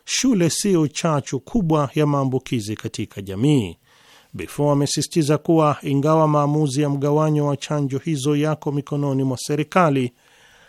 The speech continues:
lakini athari za kuendelea kukosa au kutohudhuria masomo ni kubwa sana, hususan kwa watu wasiojiweza.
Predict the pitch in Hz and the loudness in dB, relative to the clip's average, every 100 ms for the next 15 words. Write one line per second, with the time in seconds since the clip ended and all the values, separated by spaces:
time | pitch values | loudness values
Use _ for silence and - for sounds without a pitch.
0 | _ - - 135 143 156 - 180 175 151 | _ -10 -2 4 4 4 4 4 4 4
1 | 165 175 165 160 165 170 151 151 - 175 | 2 2 4 6 6 4 2 -4 -2 -2
2 | - 170 165 - 165 160 151 160 - 151 | 0 0 0 2 2 2 2 0 0 0
3 | 151 151 151 143 143 135 - 156 139 131 | 0 2 2 2 0 -2 0 2 2 0
4 | 123 _ _ _ 139 87 - 160 156 147 | -2 _ _ _ -12 -12 -2 0 2 0
5 | - 185 175 156 135 - - 180 156 156 | 2 4 4 2 0 -4 -2 -2 0 0
6 | 143 135 143 135 127 117 - 110 - 110 | -2 -2 0 0 0 -6 -8 -8 -8 -8
7 | 98 104 101 90 92 90 | -8 -6 -6 -4 -6 -8